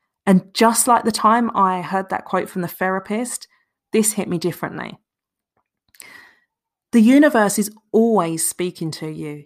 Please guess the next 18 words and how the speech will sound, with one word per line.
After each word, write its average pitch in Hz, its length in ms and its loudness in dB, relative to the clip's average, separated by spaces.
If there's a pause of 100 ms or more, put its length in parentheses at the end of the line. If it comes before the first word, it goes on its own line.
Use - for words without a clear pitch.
communicating 214 880 4
with 160 200 -8
you, 139 200 -12
showing 220 520 0
you 226 120 2
the 214 100 2
way, 196 480 -2 (220)
guiding 226 480 0
you 190 100 0
to 185 140 -6
trust, - 600 -4
and 202 380 -2
reminding 202 640 -2
you 160 300 -8
that 185 160 -2
you're 190 100 0
not 185 180 0
alone. 165 480 -4